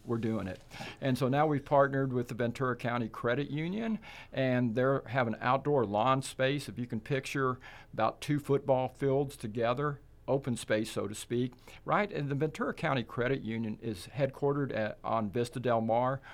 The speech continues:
right above Golden China Restaurant. And so it's free parking, free opportunity. We're gonna have fourteen films that night. And so back to the music festival, I always thought, wouldn't it be great if we could mesh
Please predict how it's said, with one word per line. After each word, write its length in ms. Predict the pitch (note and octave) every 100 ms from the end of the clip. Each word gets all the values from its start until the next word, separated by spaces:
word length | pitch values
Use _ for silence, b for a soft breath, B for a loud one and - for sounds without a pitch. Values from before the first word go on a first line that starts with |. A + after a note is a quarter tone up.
| B
right 320 | G#2+ A2+ B2 -
above 360 | A#2+ B2 B2 B2
Golden 380 | A#2 A#2 A#2
China 320 | A2 A#2+ A#2 A2
Restaurant. 680 | G#2+ A#2 - C3 C3 D3 - B B B -
And 180 | A#2+
so 160 | A2+ A#2
it's 140 | G#2+
free 260 | - D#3 D3
parking, 560 | C#3+ C#3+ C#3 C#3 C#3 B2+
free 160 | C3+
opportunity. 460 | C3 B2 - C#3+ C3+
We're 140 | A#2
gonna 120 | A2
have 160 | A#2 -
fourteen 480 | D3 D3 - C#3+ C3
films 440 | - B2 D3+ D3+
that 220 | D3+ C#3
night. 360 | C3+ C#3+ F3 - B B B
And 160 | - D3
so 320 | D#3+ C#3+ C3+ B B B
back 240 | - C#3+ F#3
to 100 | G3+
the 100 | C#3+
music 360 | C3+ D3 D3+
festival, 400 | - A2 G#2 A2
I 40 | A2
always 180 | B2 B2
thought, 200 | A2+ -
wouldn't 240 | C#3+ G#3
it 40 |
be 80 | D3
great 260 | B2 A#2+ A#2+
if 100 | A2+
we 60 |
could 180 | B2 A#2
mesh 540 | F#2+ G#2+ A2+ C3+ -